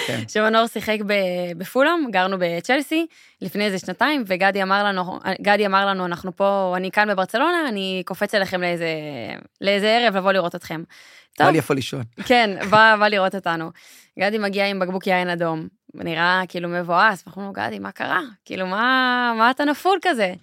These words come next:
Speaker 2: ואמרת, "הייתי בפגישה בברצלונה, ולדברים לוקח זמן,
Speaker 1: היה
Speaker 2: ולא
Speaker 1: פחות
Speaker 2: הולך
Speaker 1: טוב,
Speaker 2: הכי טוב."
Speaker 1: כן.
Speaker 2: כן.
Speaker 1: יש רגעים
Speaker 2: ופתאום,
Speaker 1: כאלה.
Speaker 2: אה, אחרי איזה שנה, אתה מתקשר ואומר, "וואלה, דנה, זה, את זוכרת את הערב הזה?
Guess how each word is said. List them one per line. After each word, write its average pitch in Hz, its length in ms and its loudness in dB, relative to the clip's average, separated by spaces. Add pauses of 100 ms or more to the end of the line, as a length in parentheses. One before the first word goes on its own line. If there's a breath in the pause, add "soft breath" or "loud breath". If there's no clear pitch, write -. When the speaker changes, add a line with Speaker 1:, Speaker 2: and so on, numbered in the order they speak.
(440 soft breath)
Speaker 2:
ואמרת, 233 240 -2
"הייתי 98 320 0
בפגישה 185 400 -2
בברצלונה, 247 580 -2 (840)
ולדברים 185 300 -2
לוקח 196 340 0
זמן, 277 440 2
Speaker 1:
היה 202 80 2
Speaker 2:
ולא 226 140 4
Speaker 1:
פחות 233 100 2
Speaker 2:
הולך 165 140 4
Speaker 1:
טוב, 131 100 -2
Speaker 2:
הכי - 160 -6
טוב." - 100 -2
Speaker 1:
כן. - 140 2 (160)
Speaker 2:
כן. 359 240 2 (460 loud breath)
Speaker 1:
יש - 100 -4
רגעים 226 240 2
Speaker 2:
ופתאום, 277 180 2
Speaker 1:
כאלה. 269 100 2
Speaker 2:
אה, 254 420 0
אחרי 240 200 -2
איזה 254 180 -2
שנה, 269 280 -2
אתה 254 120 -4
מתקשר 208 360 -8
ואומר, 233 260 -6
"וואלה, 240 220 2
דנה, 226 360 2
זה, 185 140 -2 (680)
את 170 60 -12
זוכרת 247 300 2
את - 40 0
הערב 262 280 4
הזה? 339 160 2